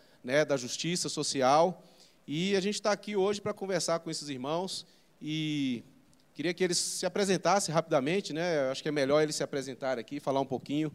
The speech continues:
né, do que eles, quem são, do que fazem. Eu acho que é interessante. Pode começar aí, tiozão. Os mais velhos têm prioridade, né, gente?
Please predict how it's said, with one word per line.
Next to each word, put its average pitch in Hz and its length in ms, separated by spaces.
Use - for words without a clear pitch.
né, 135 280
do 123 220
que 127 220
eles, 131 640
quem 156 220
são, 165 560
do 131 80
que - 120
fazem. 156 720
Eu 139 80
acho 123 120
que 147 60
é 139 40
interessante. 127 640
Pode - 140
começar 151 280
aí, 123 80
tiozão. 123 440
Os 117 80
mais 143 220
velhos 156 240
têm 170 120
prioridade, 131 540
né, 143 100
gente? 101 340